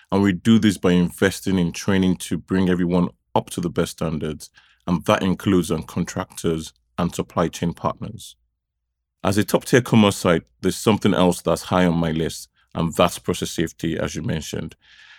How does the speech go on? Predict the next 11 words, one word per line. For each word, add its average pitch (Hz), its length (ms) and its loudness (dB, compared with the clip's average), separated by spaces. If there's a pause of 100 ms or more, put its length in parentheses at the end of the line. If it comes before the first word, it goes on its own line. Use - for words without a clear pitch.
(580)
Ensuring 127 420 6
we 113 100 8
have 107 220 4
the 101 100 2
right 95 240 4
processes - 560 -2
and 87 200 0
teams 92 580 2
driving 101 380 4
the 92 80 4
right 90 260 4